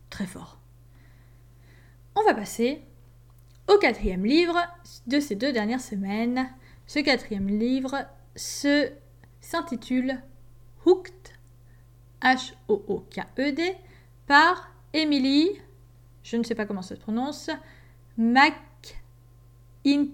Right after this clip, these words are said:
j'imagine. Donc voilà. Euh, alors, déjà, donc, euh, je pense pas que ça a été traduit en français.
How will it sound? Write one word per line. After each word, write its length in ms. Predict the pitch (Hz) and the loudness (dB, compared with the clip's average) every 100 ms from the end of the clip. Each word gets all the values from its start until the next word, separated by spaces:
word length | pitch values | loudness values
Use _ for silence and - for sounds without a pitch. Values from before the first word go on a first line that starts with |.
| - - 233 226 202 208 294 - - - - - - - | -6 -2 0 2 2 0 -4 -12 -20 -20 -20 -20 -20 -20
j'imagine. 1040 | - - 220 202 196 185 196 214 269 233 233 - - - - - - - - - - - - - - - | -18 -6 -2 -2 -4 -4 -4 -4 -4 -6 -8 -20 -20 -20 -20 -20 -20 -20 -20 -20 -20 -20 -20 -20 -20 -12
Donc 160 | 254 240 | -4 -2
voilà. 480 | 247 226 202 226 - - | 0 0 0 -2 -2 -2
Euh, 300 | 220 220 220 | 2 2 2
alors, 420 | 214 254 220 143 - - - - - - - - - | 2 2 2 0 -10 -16 -18 -18 -18 -20 -20 -20 -8
déjà, 220 | 226 262 | -4 -4
donc, 340 | 233 226 277 - 233 | -2 -2 -2 -4 0
euh, 220 | 226 226 | 2 2
je 100 | 226 | 0
pense 200 | 285 269 | -4 0
pas 120 | 403 | 0
que 60 | 403 | 0
ça 100 | 311 | -2
a 20 | |
été 180 | 285 285 | -2 -4
traduit 300 | - 262 294 | -6 -6 -6
en 80 | |
français. 380 | 277 - 247 - | -8 -10 -12 -12